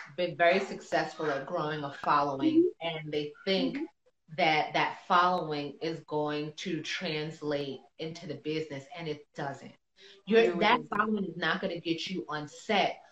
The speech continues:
Speaker 1: with Meryl Streep, <laughs> with, with Angela Bassett. No. It, it, it takes a lot of work. And the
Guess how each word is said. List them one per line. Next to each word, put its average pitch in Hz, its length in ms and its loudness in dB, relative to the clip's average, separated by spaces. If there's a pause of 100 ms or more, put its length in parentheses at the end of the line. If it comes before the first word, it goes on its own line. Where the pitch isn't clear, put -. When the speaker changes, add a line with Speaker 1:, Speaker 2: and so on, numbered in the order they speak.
(180)
Speaker 1:
with 190 280 0
Meryl 151 260 0
Streep, 202 540 -2 (200)
<laughs> - 220 -20
with, 359 460 8
with 359 240 6
Angela 247 460 6
Bassett. 196 480 0
No. 185 440 0 (460)
It, 240 220 8
it, 208 240 0
it 220 240 0
takes 226 280 -2
a 226 40 4
lot 160 480 0
of 165 160 -6 (140)
work. 143 420 -2
And 196 160 0
the 165 140 -4